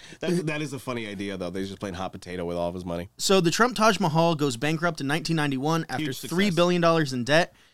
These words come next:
Speaker 2: And in nineteen ninety-two, both the Trump Plaza and the Trump Castle declare bankruptcy as well.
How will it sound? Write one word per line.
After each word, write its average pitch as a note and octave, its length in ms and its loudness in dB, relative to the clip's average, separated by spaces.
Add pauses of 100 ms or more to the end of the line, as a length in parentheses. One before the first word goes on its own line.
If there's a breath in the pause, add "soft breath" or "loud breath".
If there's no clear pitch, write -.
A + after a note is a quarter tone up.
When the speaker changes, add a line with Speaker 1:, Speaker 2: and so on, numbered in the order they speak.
(120 soft breath)
Speaker 2:
And F3 120 4
in F#3+ 40 6
nineteen G#3+ 280 2
ninety-two, G#3 480 0
both F3+ 340 2
the G#3 80 2
Trump F#3 300 0
Plaza F3 420 2
and E3+ 180 0
the F#3 60 2
Trump F3 280 -2
Castle D#3 340 0
declare D3+ 320 -2
bankruptcy C3+ 600 -2
as A#2+ 140 -4
well. G2+ 260 -12